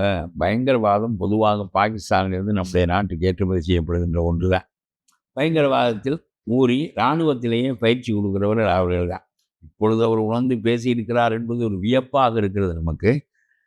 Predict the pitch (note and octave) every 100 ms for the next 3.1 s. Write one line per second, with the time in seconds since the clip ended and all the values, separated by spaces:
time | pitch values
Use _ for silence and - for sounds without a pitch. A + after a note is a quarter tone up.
0 | _ _ - G#2+ G#2+ C3 C3 C#3+ B2 B2
1 | B2 C#3+ B2+ A2 A2 C#3 B2 F#2+ E2 D#2
2 | - A#2 C#3 C3+ B2+ A2 G2 G2+ A2+ G#2+